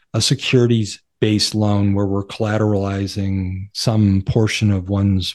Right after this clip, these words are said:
portfolio? Uh, or, uh, and we really don't have time to go into it, do we use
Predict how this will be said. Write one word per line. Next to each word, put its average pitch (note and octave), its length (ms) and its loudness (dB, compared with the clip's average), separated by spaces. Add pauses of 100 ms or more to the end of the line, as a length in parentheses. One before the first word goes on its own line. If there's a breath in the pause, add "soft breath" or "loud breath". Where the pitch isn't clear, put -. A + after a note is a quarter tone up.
portfolio? G2 880 -4 (640 loud breath)
Uh, A2 140 -8 (100)
or, D#3 500 4
uh, A2+ 220 0
and A2+ 180 4
we A2 80 4
really A#2 240 4
don't A2 160 2
have G#2+ 140 0
time A2 220 0
to A2 60 0
go G#2 160 2
into D3+ 280 4
it, A2+ 340 -2
do A2+ 160 4
we A#2 120 6
use A#2+ 880 2